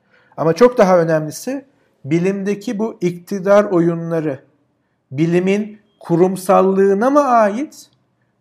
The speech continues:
kuramsallığına, yani epistemolojisine mi ait? Bilimin kurumsalla-, kurumsallığında iktidar oyunları olması, epistemolojik olarak gerçeklikle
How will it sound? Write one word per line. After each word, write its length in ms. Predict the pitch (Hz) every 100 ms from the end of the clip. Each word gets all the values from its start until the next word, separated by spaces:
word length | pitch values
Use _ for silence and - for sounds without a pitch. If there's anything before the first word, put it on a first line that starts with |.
| _
kuramsallığına, 1300 | - 196 190 190 190 - 185 180 180 180 185 185 165
yani 300 | 156 160 233
epistemolojisine 1040 | - 156 160 165 - 175 170 170 170 180
mi 100 | 175
ait? 500 | 151 117 95 - - _ _ _ _ -
Bilimin 480 | 135 170 190 233 277
kurumsalla-, 1000 | - 185 196 190 196 196 202 202 202 -
kurumsallığında 1120 | 180 185 - 185 185 180 180 190 196 160 - _ _
iktidar 440 | 190 - 180 233
oyunları 500 | 277 262 226 196 165
olması, 760 | 170 185 214 202 202 - 208 226 _ _ -
epistemolojik 800 | 165 170 - 196 202 220 240
olarak 360 | 277 208 190 196
gerçeklikle 920 | 156 165 165 185 - 214 - 208 202